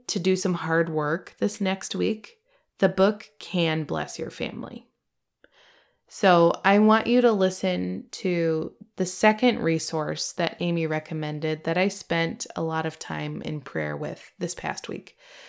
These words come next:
It's a book, and I do not know how to pronounce the author's name, so I'm gonna just butcher it,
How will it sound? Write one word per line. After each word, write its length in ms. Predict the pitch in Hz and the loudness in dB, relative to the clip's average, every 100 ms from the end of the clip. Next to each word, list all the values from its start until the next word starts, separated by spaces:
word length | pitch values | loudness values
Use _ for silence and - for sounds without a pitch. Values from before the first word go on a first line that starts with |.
| - _ | -20 _
It's 180 | 226 285 | 2 2
a 60 | |
book, 420 | 220 202 175 226 - - - - | 4 6 6 4 -6 -20 -20 -2
and 400 | 190 185 175 170 - - | 2 4 4 2 -4 -6
I 120 | 196 | -2
do 120 | 208 | 0
not 240 | 190 180 202 | 0 0 -2
know 80 | |
how 140 | 185 185 | -2 -2
to 80 | 175 | -4
pronounce 480 | - 165 156 156 | -4 -4 -2 -4
the 200 | - - | -4 -4
author's 440 | - 151 160 156 - | -2 -2 -2 -4 -6
name, 320 | 151 147 143 | -6 -8 -8
so 160 | - 165 | -4 -4
I'm 260 | - 165 | -2 -2
gonna 240 | 175 220 233 | 2 4 4
just 340 | 220 214 _ | 2 -4 _
butcher 360 | 160 160 156 170 | -4 -2 -2 0
it, 180 | 202 | 0